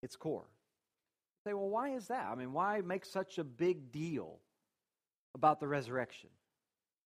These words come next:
I mean, why not? Why can't we just focus on the cross? All the songs are about the cross. We always sing about the blood, all these wonderful things. Why,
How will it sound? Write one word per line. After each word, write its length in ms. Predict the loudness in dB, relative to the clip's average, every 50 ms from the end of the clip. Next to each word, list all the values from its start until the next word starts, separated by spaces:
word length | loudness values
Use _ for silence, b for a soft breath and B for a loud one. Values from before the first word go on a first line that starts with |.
| _ _ _ -8
I 60 | -2
mean, 80 | 2 4
why 120 | 4 4
not? 180 | 4 4 2 2
Why 80 | 0
can't 180 | 0 0 0 0
we 60 | 2
just 180 | 0 0 0 2
focus 320 | 2 2 2 2 -2 -4
on 80 | -2 -2
the 60 | -4
cross? 760 | -4 2 4 6 6 8 8 6 6 4 2 -4 -10 -4 0
All 200 | 2 2 2 2
the 60 | 2
songs 340 | 2 2 2 2 2 2 2
are 20 |
about 160 | 2 2 2
the 80 | 2 -2
cross. 720 | -2 2 6 6 8 8 8 6 4 2 -2 -12 -14 -16 b b b b b b b
We 80 | 4 6
always 220 | 6 6 6 4
sing 240 | 0 0 0 2 4
about 220 | 4 4 4 4
the 60 | 2
blood, 540 | -4 0 4 6 8 8 8 8 8 6 6
all 180 | 6 6 6 6
these 180 | 4 2 0
wonderful 360 | 0 -2 -2 -2 -2 -4 -4 -2
things. 260 | -2 -2 -2 -2 0
Why, 300 | 2 2 2 2 2